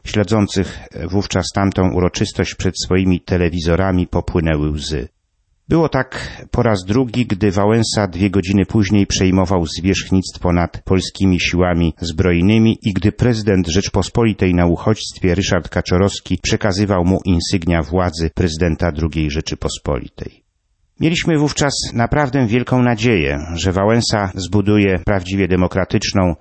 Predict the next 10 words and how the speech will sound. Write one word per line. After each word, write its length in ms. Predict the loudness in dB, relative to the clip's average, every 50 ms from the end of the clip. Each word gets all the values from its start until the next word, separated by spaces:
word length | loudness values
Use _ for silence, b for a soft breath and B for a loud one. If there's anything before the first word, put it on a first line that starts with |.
| -10 -10 -4
sprawiedliwą 760 | -2 -2 0 0 -2 -4 -2 0 0 0 2 2 2 0 0
i 80 | 0
zasobną 560 | -2 -2 -2 -2 -2 -4 -2 0 0 0 0 0
Polskę. 540 | -2 -2 -2 -2 -2 -6 -8 -12 -12 -12 -14 -14 -18 -20 _ _ _ _ _ _ _ _ _ _ _
Ale 540 | -4 -2 0 2 4 4 4 2 0 -2 -4
tak 260 | -4 -6 -6 -4 -2 -2
jednak 280 | 0 2 2 0 0
się 140 | 0 0 2
nie 140 | 2 2 0
stało. 540 | -2 -4 -4 -2 -2 -2 -4 -6 -10 -14